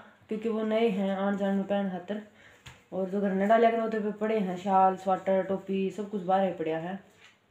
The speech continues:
वो तो मैं वैसे धोए थे, और अब दोबारा जगह रखूँगी धो के ना,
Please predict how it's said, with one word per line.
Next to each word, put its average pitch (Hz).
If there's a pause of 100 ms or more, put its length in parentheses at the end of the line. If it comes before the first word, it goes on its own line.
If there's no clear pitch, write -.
(160)
वो 185
तो 185
मैं 196
वैसे 196
धोए 175
थे, 190 (640)
और 180
अब 180
दोबारा 208
जगह 208
रखूँगी 196 (280)
धो 175
के 190
ना, 220